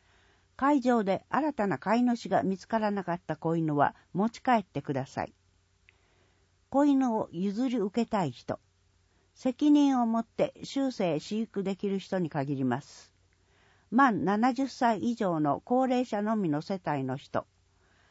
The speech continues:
または未成年者だけで来場の人には譲渡できません。問い合わせ、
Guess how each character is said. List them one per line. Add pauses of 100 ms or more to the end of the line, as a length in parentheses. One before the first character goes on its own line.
ま
た
は
未
成
年
者
だ
け
で
来
場
の
人
に
は
譲
渡
で
き
ま
せ
ん。 (1040)
問
い
合
わ
せ、